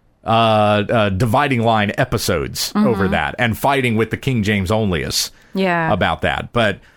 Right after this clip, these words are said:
Speaker 1: that was added in at a later time. It wasn't what originally appeared in that text.
Speaker 2: Hmm.
Speaker 1: All right, there you go. There's
Speaker 2: So
Speaker 1: your,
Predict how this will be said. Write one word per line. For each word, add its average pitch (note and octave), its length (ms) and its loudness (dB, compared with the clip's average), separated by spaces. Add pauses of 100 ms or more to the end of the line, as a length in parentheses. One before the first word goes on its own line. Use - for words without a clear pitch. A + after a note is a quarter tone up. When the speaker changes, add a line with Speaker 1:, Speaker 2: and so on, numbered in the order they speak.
(200)
Speaker 1:
that A#2 180 0
was B2+ 260 0
added B2+ 400 0
in A#2+ 160 2
at A2+ 100 0
a A2 60 2
later G#2+ 300 2
time. F#2+ 360 0
It F2+ 100 0
wasn't G2 460 0
what G#2 180 0
originally F#2 440 -2
appeared E2 300 -2
in D2+ 80 -6
that C2 180 -6
text. - 380 -10 (540)
Speaker 2:
Hmm. G3+ 260 -2 (1040)
Speaker 1:
All C#3 120 2
right, F3 200 2
there D#3 140 2
you E3+ 80 4
go. E3 200 4
There's D#3 200 2
Speaker 2:
So F#3 60 0
Speaker 1:
your, A#2 280 0